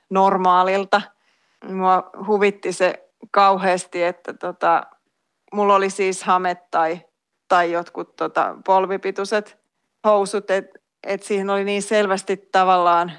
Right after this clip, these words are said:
ladattu siihen kohteliaisuuteen se ajatus, että normaalius on jotain, mitä mä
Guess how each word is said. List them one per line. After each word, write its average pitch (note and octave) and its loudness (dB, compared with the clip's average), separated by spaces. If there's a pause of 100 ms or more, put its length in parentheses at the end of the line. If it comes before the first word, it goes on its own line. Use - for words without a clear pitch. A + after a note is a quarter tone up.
(200)
ladattu G#3 0
siihen F#3+ -10
kohteliaisuuteen F3+ -2
se F#3+ 0
ajatus, F#3+ 0
että F3+ -6
normaalius F#3 0
on F3 -4
jotain, F3+ -2
mitä E3+ -2
mä E3+ -4